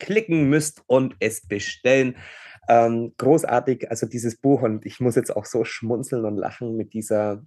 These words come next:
mit dieser Abkürzung des M Gs. Ne? Ich überspringe mal kurz alles, um erstmal, äh, das zu lesen, was bei mir zutrifft. Wobei mir dann im nachgelagerten Schritt schon auch wichtig ist, wie das mit anderen, äh, Menschen ist.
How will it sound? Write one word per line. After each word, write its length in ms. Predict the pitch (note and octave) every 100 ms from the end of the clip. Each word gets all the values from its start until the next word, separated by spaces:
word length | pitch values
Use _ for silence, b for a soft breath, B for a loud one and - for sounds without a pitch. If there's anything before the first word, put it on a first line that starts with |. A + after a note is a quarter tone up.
| _
mit 160 | A2+ A2
dieser 340 | A2+ A2 G2+ - b _
Abkürzung 800 | A#2+ - - - B2 - - A#2+
des 180 | A2+ G2+
M 240 | - A2 G#2
Gs. 460 | - C3+ E3 - - _ _ _
Ne? 200 | A#2+ A#2+ - B B
Ich 160 | - -
überspringe 400 | A2 - A#2+ C3+
mal 100 | C3
kurz 260 | - A2 -
alles, 340 | A2 A#2+ B2+ - B B B
um 180 | A2 G#2
erstmal, 520 | F#2+ G2+ - G#2 G#2
äh, 220 | - F#2 -
das 200 | G#2 -
zu 100 | G2
lesen, 420 | F2+ F2+ - F#2 _ _ _ _ _ - _ -
was 220 | - B2+
bei 100 | -
mir 160 | G#2 G2
zutrifft. 460 | - B2 A#2 A2+ A2
Wobei 300 | G#2+ A2+ B2
mir 140 | B2+
dann 180 | A2 A2+
im 160 | G2
nachgelagerten 920 | F2+ F2+ A#2 - B2+ A#2 A2+ A2 -
Schritt 220 | G#2 G#2 -
schon 160 | G2
auch 200 | F2+ F2+
wichtig 320 | G2+ - F#2
ist, 220 | F2 - B B B
wie 100 | G2
das 200 | F2 E2+
mit 200 | E2 -
anderen, 560 | D#2+ F#2 F#2 F2+ E2 - B B
äh, 180 | F#2+ F2
Menschen 500 | G2 F2 E2+ - F#2+
ist. 420 | - G2+ D3+ -